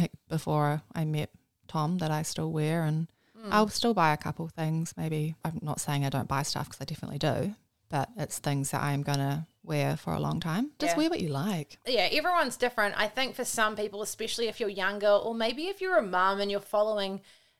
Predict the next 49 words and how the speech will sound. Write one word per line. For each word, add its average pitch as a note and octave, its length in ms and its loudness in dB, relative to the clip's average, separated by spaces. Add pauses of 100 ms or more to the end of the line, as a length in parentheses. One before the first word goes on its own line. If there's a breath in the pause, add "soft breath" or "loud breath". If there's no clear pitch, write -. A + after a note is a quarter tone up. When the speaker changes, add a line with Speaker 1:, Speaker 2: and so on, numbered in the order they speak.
(180)
Speaker 2:
affluential G#3 680 -2
people G3 340 -4
online F#3+ 420 2
who G#3 80 -8
have G3 180 -2
a G3+ 40 0
lot G3 220 0
more G3+ 160 -8
money, G3+ 420 -2
I G3+ 120 -2
think G#3 280 -2
people G3+ 240 -2
can G3 160 -8
get G3 160 -2
in G3+ 120 -6
that - 180 -2
comparison F#3 680 2
Speaker 1:
Mm. F3 40 2
Speaker 2:
trap F3+ 260 4
and G3 120 -6
feel G#3 200 6
really G3 240 2
bad F3+ 260 0
about F3+ 200 0
themselves F#3 500 -2
that - 220 -2 (420 soft breath)
I F#3 160 4
can't G#3+ 260 0
afford F#3+ 460 -6
that G3 260 4
or G3 120 0
I G#3 200 6
don't G#3+ 160 6
have F#3 300 -6
that. F#3 320 0
And G#3 140 -6
so, G#3 360 4 (380 soft breath)
I C#4+ 100 2
mean, D4+ 140 6
people E4 240 0
like G#3+ 260 8
following G#3 340 4
people F#3+ 160 -4
that F#3 120 2
are - 120 2
aspirational, G3 720 -2
right? F3+ 260 0
But A#3 100 -4
just - 360 -4